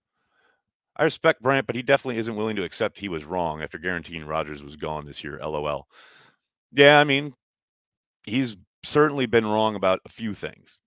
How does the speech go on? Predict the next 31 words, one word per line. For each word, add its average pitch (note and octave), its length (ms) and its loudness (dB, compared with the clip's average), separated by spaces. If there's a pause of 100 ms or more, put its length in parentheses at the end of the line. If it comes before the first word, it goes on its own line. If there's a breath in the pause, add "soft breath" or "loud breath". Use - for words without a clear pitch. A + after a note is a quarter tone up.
and F#2+ 100 -10
not G#2 180 0
just - 180 -14
when D#2+ 120 -12
it - 80 -20
comes D#2+ 180 -12
to - 60 -18
the C#2 60 -20
Packers. D#2+ 420 -12
He F2+ 180 -8
was E2+ 380 -10
adamant F2 340 -2
that E2+ 140 -8
Carson F#2 300 -6
Wentz G#2+ 240 -2
wasn't D#2 220 -12
gonna D#2 140 -20
get - 140 -20
traded, - 240 -16 (340)
and D2+ 80 -16
then D2+ 140 -12
Wentz D2+ 220 -12
was C#2 100 -16
traded. - 300 -18 (360)
He E3 120 0
owned B2 160 4
up A2 120 2
to E2 60 -12
that E2 180 -2
one, - 140 -20
though. - 160 -20